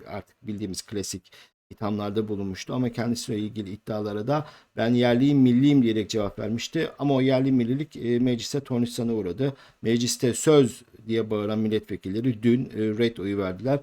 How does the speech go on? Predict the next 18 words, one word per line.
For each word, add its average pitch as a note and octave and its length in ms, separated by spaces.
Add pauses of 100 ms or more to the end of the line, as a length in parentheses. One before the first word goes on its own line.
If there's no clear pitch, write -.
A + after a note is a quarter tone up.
(260)
A A2+ 180
K A#2 220
P'nin B2+ 280
ve A#2+ 80
M A#2 200
H A2+ 60
P'nin A#2 220
oylarıyla G#2 440
Fuat A#2+ 340
Oktay'ın, A#2+ 560 (160)
e, A2+ 160
bu A#2+ 100
iddiaların A#2+ 540
araştırılması A2 840 (320)
reddedildi A2+ 580
ve B2+ 160
böylece B2 380
çok - 200